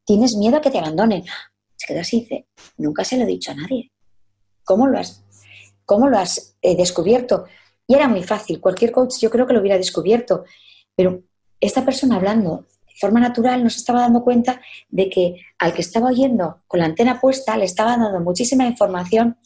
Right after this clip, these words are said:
de cómo estaba viviendo su vida. Y simplemente con una persona que esté, eh, todos hemos querido tener esa persona que cuando estamos mal le llamemos,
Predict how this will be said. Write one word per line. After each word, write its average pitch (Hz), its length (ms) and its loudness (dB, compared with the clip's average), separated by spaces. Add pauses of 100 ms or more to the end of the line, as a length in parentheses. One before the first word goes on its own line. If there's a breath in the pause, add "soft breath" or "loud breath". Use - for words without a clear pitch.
(500 loud breath)
de 185 200 -2
cómo 226 220 2
estaba 226 320 -2
viviendo 202 400 -2
su 156 180 -4
vida. 139 220 -8 (880 loud breath)
Y 202 140 -2
simplemente 294 800 0
con 190 200 -2
una 226 160 2
persona 240 440 -2
que 180 100 -4
esté, 240 420 -2 (960)
eh, 175 240 -4
todos 226 240 0
hemos 226 140 0
querido 214 220 -2
tener 214 180 0
esa 208 180 -2
persona 220 260 -2
que 220 80 0
cuando 190 180 0
estamos 214 380 0
mal 226 300 0
le 202 120 0
llamemos, 220 540 0